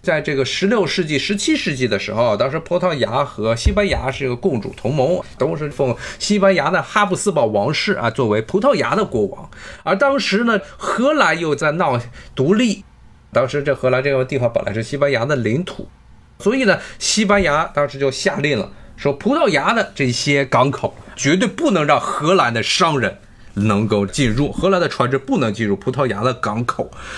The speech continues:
那么荷兰人，这荷兰这个国家，他呢，从这个西班牙统治时代开始，甚至说西班牙统治时之前的勃艮第公国统治时期开始，它就是整个欧洲西北部地区重要的这么一个贸易枢纽。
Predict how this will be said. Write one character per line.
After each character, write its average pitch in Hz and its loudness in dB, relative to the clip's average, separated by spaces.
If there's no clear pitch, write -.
那 156 0
么 160 2
荷 160 -2
兰 196 2
人， 156 0
这 165 -2
荷 180 0
兰 175 2
这 170 0
个 147 0
国 123 0
家， 151 0
他 135 -2
呢， 156 -4
从 131 0
这 180 2
个 147 2
西 247 -2
班 233 0
牙 143 2
统 120 -2
治 101 0
时 - -8
代 147 2
开 - -2
始， - -4
甚 220 -2
至 233 0
说 220 0
西 302 -2
班 320 0
牙 320 0
统 135 0
治 180 0
时 190 -2
之 226 -2
前 147 0
的 196 2
勃 220 0
艮 339 2
第 311 0
公 339 2
国 117 0
统 113 -4
治 98 -6
时 101 -8
期 113 -2
开 139 0
始， 127 -6
它 196 2
就 196 2
是 135 0
整 123 2
个 202 2
欧 208 4
洲 214 2
西 240 0
北 107 0
部 156 0
地 160 -2
区 160 -2
重 180 2
要 143 4
的 98 -2
这 98 -6
么 - -8
一 - -8
个 107 -2
贸 120 0
易 202 -2
枢 208 0
纽。 151 0